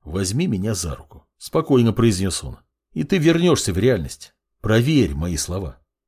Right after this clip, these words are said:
Арт сделал шаг к подмастерью и спокойно взглянул на руку. Прежде чем вернуться в реальность, он спросил: «Что ты будешь делать, если я присоединюсь?» «Строить новую империю», произнес маг.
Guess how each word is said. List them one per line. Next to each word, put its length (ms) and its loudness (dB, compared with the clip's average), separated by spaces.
Арт 300 0
сделал 500 2
шаг 460 0
к 60 -20
подмастерью 800 0
и 80 -4
спокойно 680 0
взглянул 540 0
на 140 -2
руку. 340 -10
Прежде 300 -4
чем 220 2
вернуться 480 2
в 80 -2
реальность, 540 0
он 120 -4
спросил: 540 -8
«Что 420 -2
ты 140 2
будешь 360 2
делать, 520 -2
если 320 -6
я 260 -2
присоединюсь?» 840 -4
«Строить 640 -2
новую 420 0
империю», 480 -4
произнес 460 -6
маг. 320 -10